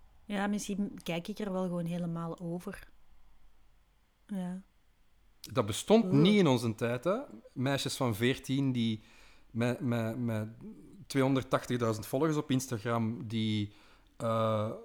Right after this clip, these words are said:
Speaker 2: schoonheidsproducten in de bus krijgen van bedrijven om te promoten op haar kanaal. Dat is een, en,
Speaker 1: Ja,
Speaker 2: en dat draait allemaal
Speaker 1: dat is
Speaker 2: om,
Speaker 1: echt
Speaker 2: om
Speaker 1: crazy.
Speaker 2: dat uiterlijk, hè, om hoe dat die eruit zien. En die zijn zich daar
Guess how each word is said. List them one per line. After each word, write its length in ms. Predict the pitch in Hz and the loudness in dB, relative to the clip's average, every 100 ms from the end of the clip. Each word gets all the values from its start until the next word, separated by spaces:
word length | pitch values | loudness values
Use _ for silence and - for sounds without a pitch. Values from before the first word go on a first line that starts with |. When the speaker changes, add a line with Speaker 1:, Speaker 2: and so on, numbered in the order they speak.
| 240 | -14
Speaker 2:
schoonheidsproducten 1080 | - 143 156 156 - 135 123 - 139 120 117 - | -2 4 4 4 0 -2 -2 -2 2 2 2 0
in 120 | 120 | 0
de 80 | 113 | 2
bus 260 | 107 127 - | 0 -2 -2
krijgen 320 | 127 120 113 | -2 0 0
van 120 | 117 | -2
bedrijven 640 | 104 107 107 110 113 104 | -2 2 4 4 2 -2
om 140 | 120 110 | -2 -4
te 100 | - | -2
promoten 480 | 117 113 113 113 | 0 4 4 2
op 120 | 110 117 | -2 -2
haar 120 | 104 | -4
kanaal. 520 | 110 104 107 104 104 | -4 -2 -2 -4 -6
Dat 200 | - 104 | -8 -4
is 120 | 113 | -2
een, 200 | 110 110 107 - - - - | 0 0 -4 -16 -18 -20 -2
en, 160 | 131 | 0
Speaker 1:
Ja, 80 | 185 | 2
Speaker 2:
en 120 | 208 | 4
dat 200 | 190 - | 4 2
draait 240 | - 117 117 | 2 4 6
allemaal 340 | 160 208 208 | 6 8 8
Speaker 1:
dat 100 | 180 | 8
is 60 | 156 | 4
Speaker 2:
om, 60 | 147 | 2
Speaker 1:
echt 80 | - 175 | -6 4
Speaker 2:
om 20 | 143 | 6
Speaker 1:
crazy. 120 | - | 6
Speaker 2:
dat 240 | 151 104 107 | 6 4 6
uiterlijk, 600 | 170 240 160 127 117 - | 4 4 0 0 -2 -2
hè, 180 | 220 | -2
om 200 | 170 117 113 | -2 -2 0
hoe 200 | 131 127 | 2 2
dat 160 | 110 | 0
die 140 | 113 101 | 0 -2
eruit 300 | 95 165 - | -2 -2 -4
zien. 260 | - 113 | -4 -4
En 100 | 113 | 0
die 120 | 110 101 | 0 0
zijn 200 | 107 107 | 0 0
zich 140 | 107 | -2
daar 280 | 104 95 | -2 -2